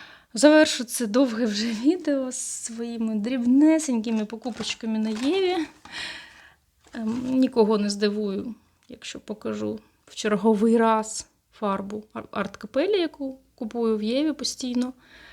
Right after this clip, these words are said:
Вона мене не розчарувала, і я її завжди, е, рекомендую саме через те, що вона дійсно, дійсно хороша.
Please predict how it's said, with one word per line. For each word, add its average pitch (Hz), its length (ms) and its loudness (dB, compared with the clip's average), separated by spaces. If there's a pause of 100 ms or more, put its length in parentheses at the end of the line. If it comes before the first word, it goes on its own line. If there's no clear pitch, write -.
(380)
Вона 233 240 6
мене 240 260 4
не 226 160 4
розчарувала, 226 880 -2
і 240 140 -8
я 214 260 -2
її 202 200 -2
завжди, 202 560 -6 (680)
е, 208 480 -6 (120)
рекомендую 214 760 -2
саме 208 300 0
через - 260 -10
те, 247 160 -6
що 208 240 -6
вона 214 540 -2 (640)
дійсно, 214 460 0 (1080)
дійсно 240 340 2
хороша. - 440 -6